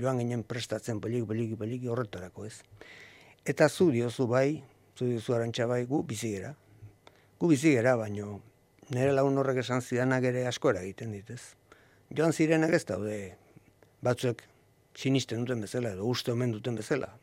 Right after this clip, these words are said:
gehien egala uste dute. Ez daude inunez galdu ziren eta kitio. Nik ez dut uste, nik pentsatzen dut ez oso urruti nunbait egongo direla. Beste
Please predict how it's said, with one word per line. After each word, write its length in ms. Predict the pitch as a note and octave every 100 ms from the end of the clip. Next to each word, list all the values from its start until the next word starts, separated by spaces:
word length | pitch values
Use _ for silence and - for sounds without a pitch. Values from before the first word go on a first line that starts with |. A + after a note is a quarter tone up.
| _ -
gehien 340 | G#2+ B2 B2+
egala 240 | A2 A#2 A2
uste 240 | G2 A#2
dute. 220 | - A2+ - - - - -
Ez 160 | D#3+ -
daude 240 | A2 A#2 -
inunez 720 | C#3 C#3 B2+ B2+ A#2 - - - _ _ - - - - -
galdu 300 | B2 B2+ B2+
ziren 320 | B2 B2 D3+ D3
eta 100 | G#2
kitio. 440 | - B2 - - - G2+ - _ - - - - - - -
Nik 100 | E3+
ez 100 | -
dut 180 | G#2+ A2+
uste, 220 | - G#2
nik 240 | A2+ A2+ - -
pentsatzen 440 | A2+ B2+ - B2+
dut 240 | C3 B2+ - - - _ _ _ _ -
ez 160 | D3 C3
oso 240 | A2+ B2+
urruti 300 | A#2 B2+ A#2
nunbait 280 | A#2 A#2 A2
egongo 300 | A#2 A2+ G2
direla. 320 | F#2 G2+ G2 - _ _ - - - _ _ _ _ _
Beste 720 | - G2 G#2+ - - - A2